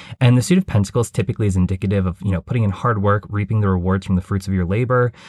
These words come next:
um, all that fun stuff. It's also tied to prosperity, but not always necessarily in the literal sense. It could be emotional prosperity. Um, and as you know, aces in the minor arcana are the beginning of that suit.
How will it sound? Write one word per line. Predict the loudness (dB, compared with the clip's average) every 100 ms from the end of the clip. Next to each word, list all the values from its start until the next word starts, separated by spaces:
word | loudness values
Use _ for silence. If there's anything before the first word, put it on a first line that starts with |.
| -14 0
um, | 2 4 4
all | 2
that | 2 0
fun | 0 0
stuff. | 0 -4 -2
It's | -2 0
also | 0 -2
tied | -4 -6
to | -2
prosperity, | -4 -2 0 0 0 0
but | 0
not | 0 0
always | 0 0 0
necessarily | -2 -4 -4 0 0 0
in | 2 2
the | 2 0
literal | 0 0 0
sense. | 0 0 -2
It | -2
could | -4
be | -2 -2
emotional | -2 -2 -2 -4
prosperity. | -4 -4 -2 -2 0 -2 -6 _ -20 -20 -2
Um, | 2 4 2 -2 0
and | 2
as | 4
you | 2
know, | 0 -2
aces | -2 -2 -2 -2 -2
in | 0 2
the | 4 4
minor | 2 2 2
arcana | 0 -2 -2 -2
are | -2
the | -2
beginning | -4 -2 0 2 2
of | 0 -2
that | -4 -6
suit. | -6 -4 -6